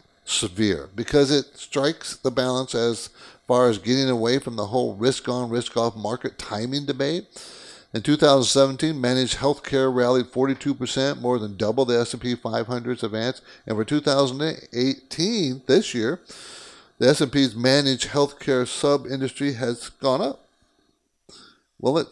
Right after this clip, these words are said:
it's kind of a defensive sector of the market, right? Because you're gonna need managed healthcare facilities no matter what the economy does. So it's kinda anti-cyclical, which is a good place to be when you're going into a, a, a, a,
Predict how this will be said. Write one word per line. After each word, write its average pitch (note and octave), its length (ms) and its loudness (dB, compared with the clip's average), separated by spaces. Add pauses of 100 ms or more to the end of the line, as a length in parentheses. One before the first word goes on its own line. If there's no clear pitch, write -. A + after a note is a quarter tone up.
(120)
it's C#3+ 180 -2
kind E3+ 280 -4
of F#3+ 100 -4
a D3+ 40 -8
defensive - 880 -4
sector D#3 520 -4
of G2+ 120 -8
the G2 80 -8
market, A2+ 460 -6
right? F#2+ 300 -10
Because B2+ 260 -8
you're F#3+ 200 -2 (180)
gonna G3+ 240 -2
need D#3 300 0 (180)
managed A#2 600 -4
healthcare A2+ 480 -4
facilities G#2+ 580 -6 (380)
no A2+ 100 -10
matter A2 560 -6 (400)
what A#2+ 400 2
the G2+ 80 -8
economy A2 480 -6
does. E2+ 320 -12
So A2 360 0 (100)
it's A2 220 -8
kinda F3 380 -8
anti-cyclical, B2 1040 -8
which F#2 200 -10
is F#2 120 -8
a F#2+ 60 -8
good A#2 400 -4
place G#2+ 240 -2
to F#2+ 100 -14
be A2+ 500 -4 (800)
when G#2+ 320 -2
you're G2+ 180 -2
going A2+ 320 -4
into G#2 380 -4
a, F2+ 100 -4
a, E2 680 -14
a, - 40 -14
a, E2+ 420 -10